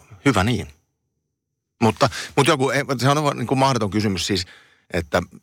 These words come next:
miksi susta tuli näyttelijä. Tämähän on juuri tämmönen, mitä toimittajat kysyy ja, ja, ja, tota, ja muutkin ihmiset kyllä. Mutta ei, ei siinä ole oikeastaan mitään, eihän siinä ole mitään järjellistä. Sehän on vaan tämmönen tunne.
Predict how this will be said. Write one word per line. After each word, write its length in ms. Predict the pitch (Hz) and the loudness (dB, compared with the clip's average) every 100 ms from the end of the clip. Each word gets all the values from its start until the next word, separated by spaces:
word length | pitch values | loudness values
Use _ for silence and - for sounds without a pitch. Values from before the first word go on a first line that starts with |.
| _ - - | _ -20 -4
miksi 300 | 110 95 104 | -2 0 -2
susta 200 | 90 90 | -2 -2
tuli 180 | 90 87 | 0 0
näyttelijä. 340 | 87 78 90 | 0 -2 -2
Tämähän 240 | 92 98 113 | 0 2 2
on 40 | |
juuri 160 | 104 92 | -2 -2
tämmönen, 260 | 87 87 | -4 -4
mitä 140 | 85 80 | -4 -2
toimittajat 460 | 85 82 85 85 | 0 0 -2 -4
kysyy 300 | - 87 98 | -2 0 2
ja, 180 | 90 92 - | 2 -2 -2
ja, 200 | 92 90 - | -2 -2 -2
ja, 120 | 92 | -4
tota, 380 | 87 85 87 80 - _ _ _ _ _ _ _ _ _ - | -2 -2 -2 -4 -10 _ _ _ _ _ _ _ _ _ 0
ja 160 | 117 101 | 0 2
muutkin 400 | 113 107 - 107 | 0 0 0 0
ihmiset 380 | 98 101 92 87 | 0 -2 -6 0
kyllä. 320 | 110 101 104 - - - | 0 0 -2 -4 -6 -2
Mutta 420 | 113 - 117 120 | -2 0 0 0
ei, 180 | - 135 - | -2 -6 0
ei 120 | 123 | 0
siinä 200 | 143 127 | 2 0
ole 40 | |
oikeastaan 360 | 113 107 - 104 | 0 -2 -2 0
mitään, 280 | 98 101 101 | 0 0 0
eihän 160 | 113 | 0
siinä 100 | 117 | 0
ole 40 | 117 | 0
mitään 220 | 110 107 | 2 2
järjellistä. 580 | 107 104 87 78 - 90 | 0 0 -4 -8 -8 -2
Sehän 220 | 92 104 | 0 0
on 80 | 117 | 0
vaan 160 | 104 | 0
tämmönen 280 | 92 92 90 | 0 -2 -2
tunne. 480 | 98 87 78 76 | -2 -2 -4 -8